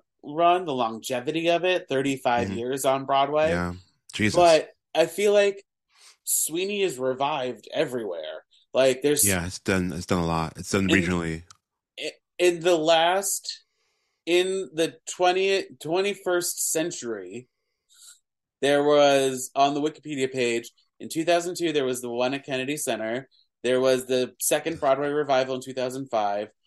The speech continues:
Speaker 1: There
Speaker 2: Oh, wow.
Speaker 1: was, uh, the third West End revival in twenty twelve. There
Speaker 2: Okay.
Speaker 1: was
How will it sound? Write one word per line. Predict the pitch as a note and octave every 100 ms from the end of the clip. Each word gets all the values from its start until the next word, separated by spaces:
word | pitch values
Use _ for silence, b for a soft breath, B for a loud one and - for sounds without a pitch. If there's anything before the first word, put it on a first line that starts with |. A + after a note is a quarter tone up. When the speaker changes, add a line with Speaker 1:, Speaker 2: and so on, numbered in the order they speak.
| _ _ A#2+
Speaker 1:
There | B2
Speaker 2:
Oh, |
wow. | C3
Speaker 1:
was, | C3 B2+ B2 A#2 - - _ _ - A2 _ _
uh, | C3 B2+ B2+ A#2+
the | B2+
third | - D#3 F3 F#3
West | D3 C#3+ -
End | D#3 G3+ E3+
revival | C3+ C3 B2+ A#2+ A#2
in |
twenty | A2 B2 A2+
twelve. | G#2+ C3 A#2 G#2 G2+ A2+ - _ _ _ -
There | C3
Speaker 2:
Okay. | C3+
Speaker 1:
was | C#3 C3+ -